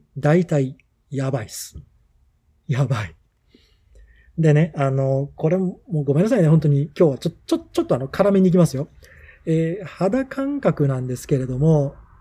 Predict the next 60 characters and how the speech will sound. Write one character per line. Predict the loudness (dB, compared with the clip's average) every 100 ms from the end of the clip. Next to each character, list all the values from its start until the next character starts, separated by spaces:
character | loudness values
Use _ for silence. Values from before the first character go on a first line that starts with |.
| -20 -20 -20
あ | -16 -12
の、 | -10 -10
そ | -12 -8 -2 -2
れ | -2
な | -6 -4
り | -4
に | -6
ね、 | -4 -2 -2 -6 -8
名 | -6
前 | -4 -4 -2 -4
の | -6
通 | -6 -2 0
っ | 0
た | -4 -4
マ | -4
ス | -6 -10 -8
コ | -4
ミ | -2
の | -2
会 | -2 -2
社 | -2 -4
さ | -6
ん | -10
と | -12
か、 | -10 -6 -4 -4 -10 -12
あ | -6 -2
る | -2
い |
は | 0
広 | 0 0
告 | -2 0 0
代 | 0 -2
理 | -2
店 | -2 -2 -8 -12
さ | -10 -10 -8
ん | -8
と | -8
か | -10
が | -12
ね、 | -12 -12 -14 _ _ _ -10
割 | -6 -2 -2
と | 0 -2
そ | 2 2
う | 2
い | -2
う | -4
傾 | -4 -4
向 | -4 -4
が | -2 -4
あ |
っ | -6
た | -10
り | -16
す | -14
る | -14
ん | -16
で | -16
す | -6
よ | 0
ね。 | 0